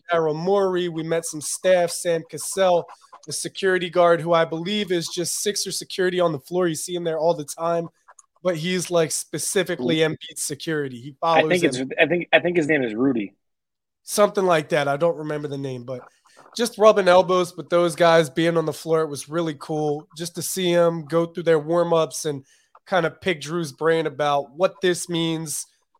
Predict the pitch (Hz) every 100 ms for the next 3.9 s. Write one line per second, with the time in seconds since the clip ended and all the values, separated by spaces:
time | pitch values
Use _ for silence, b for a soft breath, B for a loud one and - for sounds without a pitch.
0 | - 175 180 170 165 151 165 165 156 165
1 | 165 156 - 160 156 156 151 151 151 151
2 | - - _ _ _ 165 185 180 170 175
3 | 165 170 - 160 156 - 151 160 156